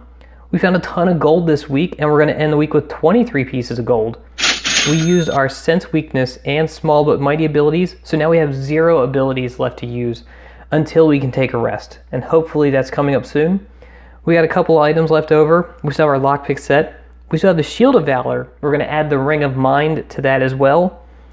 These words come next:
We have six meal rations. We still have the God's Blessing, which is our one reroll, and we have a combat tonic.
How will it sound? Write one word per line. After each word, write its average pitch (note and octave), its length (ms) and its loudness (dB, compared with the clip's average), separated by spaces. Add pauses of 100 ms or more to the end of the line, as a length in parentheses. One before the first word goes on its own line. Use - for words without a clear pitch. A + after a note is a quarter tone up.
(220)
We D#3+ 120 0
have E3 100 2
six - 480 0
meal F#3+ 220 4
rations. F#3+ 600 2
We E3 80 -2
still F3 140 0
have E3+ 80 2
the D#3+ 40 0
God's D3+ 340 2
Blessing, D3 420 0
which D#3+ 180 0
is C3+ 140 0
our B2+ 160 2
one G3 260 2
reroll, B2+ 680 2 (520)
and F#3 160 2
we F3 60 4
have E3 80 2
a D#3+ 40 -4
combat D#3 360 -2
tonic. - 360 -12